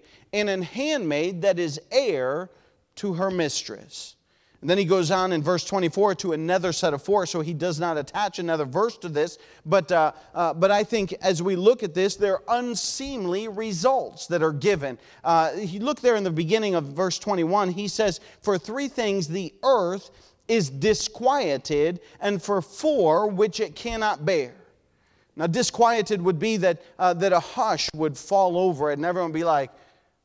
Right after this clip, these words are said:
"Did that just happen?" Where, um, occasionally I'll go to, to a ball game, and if you ever go to a la-,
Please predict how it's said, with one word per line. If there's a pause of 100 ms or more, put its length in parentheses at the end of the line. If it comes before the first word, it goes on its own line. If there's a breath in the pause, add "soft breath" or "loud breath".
(220)
"Did
that
just
happen?" (600)
Where,
um, (420 soft breath)
occasionally
I'll
go
to, (380)
to
a (180)
ball
game,
and
if
you
ever
go
to
a
la-,